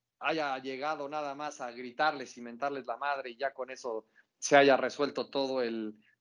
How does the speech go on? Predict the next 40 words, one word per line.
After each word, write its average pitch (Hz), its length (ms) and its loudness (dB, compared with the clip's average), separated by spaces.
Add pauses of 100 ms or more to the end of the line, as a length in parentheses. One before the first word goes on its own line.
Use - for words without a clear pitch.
to-, 151 260 0
todo 147 260 2
el 123 120 -4
tema. 175 480 4 (240)
Me 139 140 -8
parece 143 420 -2
que 127 220 -8 (300)
Fra-, 131 280 -4
eh, 127 640 -4 (200)
este 131 240 -4
Palencia, 139 440 4
Francisco 123 320 -6
Palencia, 131 400 2
no 139 260 2
es 135 260 0
tan, 120 420 2 (400)
no, 143 220 -4
no 175 280 2
creo 202 300 4
que 147 100 -6
sea 180 220 0
tan 139 180 -2
malo. 147 240 -4
Me 151 80 -6
parece 151 240 -8
que 165 100 -8
es 151 100 -8
un 156 100 -10
tipo 160 260 -10
que - 80 -12
se - 100 2
ha - 80 4
preparado 143 600 4
y 131 100 -12
que, 123 260 -14 (480)
que 151 100 0
ha 151 60 2
estado 151 520 -2
en 117 180 -14
diferentes, 127 800 -10